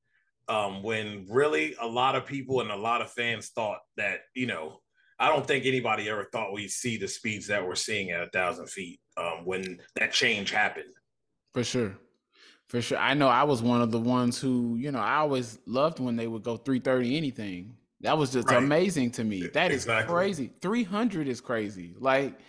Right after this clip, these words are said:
Speaker 1: It
Speaker 2: you know,
Speaker 1: is.
Speaker 2: and if there's some people, it's like, "Oh, that's, you know, whatever." No, it, th-, three hundred miles
Speaker 1: Three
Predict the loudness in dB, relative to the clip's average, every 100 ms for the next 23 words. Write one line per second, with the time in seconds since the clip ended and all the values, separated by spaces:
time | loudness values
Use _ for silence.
0 | -10 0 4 6 6 6 4 2 -12 -8
1 | -4 -2 2 0 0 -4 -2 -2 0 0
2 | 0 -2 -2 -2 -2 -4 -8 -8 -6 -4
3 | -2 2 2 0 -4 2 4 4 2 -4
4 | -6 -4 -4 -2 2 6 6 4 2 2
5 | 4 6 6